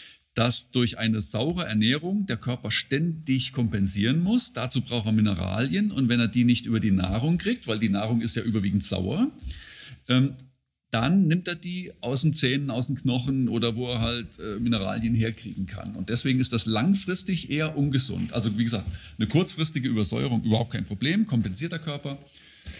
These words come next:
Ähm, warum habe ich eben die ganze Zeit gesagt, ein gesunder Körper? Weil wenn jemand schon eine Nierenerkrankung, ja, oder eine Lungenerkrankung hat, der kann natürlich weder über die Atmung noch über die Nieren besonders gut kompensieren. Und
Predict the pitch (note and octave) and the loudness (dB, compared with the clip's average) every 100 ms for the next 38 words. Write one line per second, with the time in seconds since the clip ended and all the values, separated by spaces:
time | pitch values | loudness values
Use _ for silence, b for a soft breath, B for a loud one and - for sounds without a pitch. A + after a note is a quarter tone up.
0 | B - A2+ A2+ A2+ - A2+ C3+ C3+ C3 | B -4 2 4 4 2 2 4 6 4
1 | C3 C#3 B2 B2+ B2+ A#2+ A2 A2+ G#2 G#2+ | 2 2 2 2 0 -2 -2 -2 2 2
2 | G#2 D#3 D3+ C#3 C3+ A#2+ A2 G#2+ A2+ C3 | 2 0 0 0 0 0 2 2 4 4
3 | B2+ - A#2 G#2+ G#2+ B2 C3+ B2+ D3 F#3+ | 2 4 6 6 6 4 4 4 6 6
4 | D3+ B2 A2 A#2 G#2 G2 F#2+ G2+ A#2+ A#2 | 2 0 2 2 2 0 2 0 0 4
5 | A2+ A2 D#3 F#3+ E3 A#2+ G2 A2 - G2+ | 4 6 6 4 2 0 0 0 2 2
6 | F#2 - - G#2 B2 C3 B2 A#2+ A#2+ G2 | 0 -8 -12 -8 -2 0 2 2 2 2
7 | A#2+ B2 A#2 A2+ G2 B2 C#3+ D3 C3+ C3+ | 0 2 2 2 -2 -4 -2 0 0 0
8 | B2 A#2 A#2 D3 D#3 A2+ G#2 A2+ A2 - | 0 4 4 4 4 2 2 4 2 2
9 | A2+ - A2 G#2+ G2 F#2 A#2+ F#3 A#3 B | -2 2 2 4 4 4 4 6 4 B
10 | B B B B - A#2+ | B B B B 2 4